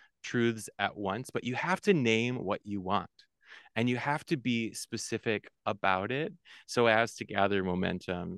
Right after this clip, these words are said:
and energy. You can't want loosely for more creativity and expect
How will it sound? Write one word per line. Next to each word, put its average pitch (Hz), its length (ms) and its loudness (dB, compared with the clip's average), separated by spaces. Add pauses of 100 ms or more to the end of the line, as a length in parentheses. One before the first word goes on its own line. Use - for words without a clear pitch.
(160)
and 98 240 -4
energy. 98 560 -6 (680)
You 120 200 0
can't 170 640 0 (880)
want 131 340 2
loosely 117 640 -2
for - 180 -6
more 113 240 2
creativity 107 920 -2 (320)
and 110 100 0
expect - 540 -4